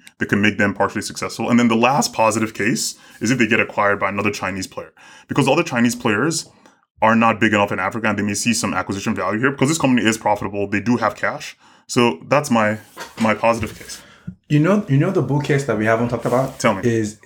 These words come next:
Speaker 2: we're still in the first ten minutes of the first quarter, of the first half of mobile phone or phone penetration in Africa, which is basically a bull case. So we,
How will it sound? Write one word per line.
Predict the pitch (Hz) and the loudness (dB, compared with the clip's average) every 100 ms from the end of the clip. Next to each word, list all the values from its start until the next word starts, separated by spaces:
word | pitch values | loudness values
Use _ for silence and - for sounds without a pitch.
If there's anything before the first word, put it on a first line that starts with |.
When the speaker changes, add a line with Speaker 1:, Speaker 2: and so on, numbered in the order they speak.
| - | -10
Speaker 2:
we're | 120 123 | 0 2
still | 120 - 139 139 135 | 2 0 2 2 2
in | 120 110 104 | 0 0 2
the | 101 98 - - | 2 0 -6 -18
first | - - 120 113 - | -20 0 2 2 0
ten | 120 104 | 2 4
minutes | 101 101 92 | 4 2 0
of | 95 | -4
the | 92 | -6
first | 95 101 95 - | -4 -2 -2 -6
quarter, | - 101 98 92 - 110 | -4 -2 -2 -6 -12 -12
of | |
the | 104 | -12
first | - 107 - | -6 -8 -6
half | - 101 104 - - _ _ _ _ _ _ | -6 -8 -8 -18 -20 _ _ _ _ _ _
of | 107 98 | 2 2
mobile | 107 104 104 | 2 2 2
phone | - 101 98 | 2 -2 -2
or | 95 | -4
phone | - 101 | -4 -4
penetration | 104 104 - 95 104 | -4 -6 -8 -10 -8
in | 95 | -8
Africa, | 92 - - - - - - _ | -8 -10 -14 -14 -16 -20 -20 _
which | 127 143 180 | 2 4 4
is | 120 | 2
basically | 104 123 123 110 | 4 4 4 2
a | |
bull | 95 101 | 0 -2
case. | - 92 - - | -4 -6 -6 -2
So | 139 | -2
we, | 135 | -2